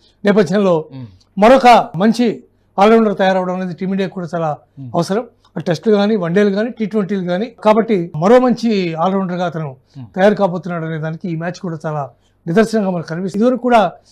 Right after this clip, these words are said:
Speaker 1: సుందర్ మంచి ఇన్నింగ్స్ ఆడినటువంటి సందర్భాలు ఉన్నాయి.
Speaker 2: ఉన్నాయి, ఉన్నాయి.
Speaker 1: అయితే కృణాల్ పాండ్యా నుంచి మంచి పోటీ వస్తుంది ఇతనికి
Speaker 2: Hmm.
Speaker 1: న్యాచురల్గా. ఇప్పుడు టీంలో లేడు కానీ
Speaker 2: Hmm.
Speaker 1: కృణాల్ పాండ్యా కూడా మంచి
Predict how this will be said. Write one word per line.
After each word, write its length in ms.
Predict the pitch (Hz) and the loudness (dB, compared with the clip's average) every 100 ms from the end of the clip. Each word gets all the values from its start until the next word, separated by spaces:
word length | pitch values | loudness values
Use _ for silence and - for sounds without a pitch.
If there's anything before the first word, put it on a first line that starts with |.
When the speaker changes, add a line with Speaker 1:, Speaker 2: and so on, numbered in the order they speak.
| _ | _
Speaker 1:
సుందర్ 280 | - 214 240 | -4 2 4
మంచి 280 | 226 226 220 | 4 2 0
ఇన్నింగ్స్ 260 | 196 202 | -2 -2
ఆడినటువంటి 360 | 196 185 175 156 | -4 -6 -10 -12
సందర్భాలు 400 | 160 170 165 165 | -8 -6 -4 -6
ఉన్నాయి. 200 | 123 107 - | -8 -16 -12
Speaker 2:
ఉన్నాయి, 200 | 180 147 | -8 -8
ఉన్నాయి. 200 | 135 117 | -10 -4
Speaker 1:
అయితే 120 | 214 | 0
కృణాల్ 380 | 190 185 262 269 | 0 4 6 6
పాండ్యా 220 | 254 247 | 4 2
నుంచి 460 | 240 226 240 226 196 | 2 0 -2 -2 -2
మంచి 540 | 175 185 202 180 147 - _ _ _ _ - | -4 -4 -4 -4 -6 -12 _ _ _ _ 2
పోటీ 400 | 233 240 139 - 165 | 2 2 0 -8 -14
వస్తుంది 300 | - 202 151 | -8 -6 -6
ఇతనికి 320 | 151 139 180 220 _ _ | -8 -10 -12 -14 _ _
Speaker 2:
Hmm. 120 | 135 135 | -14 -4
Speaker 1:
న్యాచురల్గా. 420 | 175 185 165 175 | -2 0 -2 -4
ఇప్పుడు 300 | 131 - 202 | -8 -4 -2
టీంలో 240 | 214 233 | 2 2
లేడు 220 | 226 202 | 4 2
కానీ 200 | 185 175 | 0 -4
Speaker 2:
Hmm. 380 | 277 247 - 143 | -6 -10 -16 -6
Speaker 1:
కృణాల్ 200 | 190 220 | 2 2
పాండ్యా 280 | 240 226 220 | 4 4 4
కూడా 160 | 226 240 | 2 0
మంచి 300 | 208 202 | -2 -2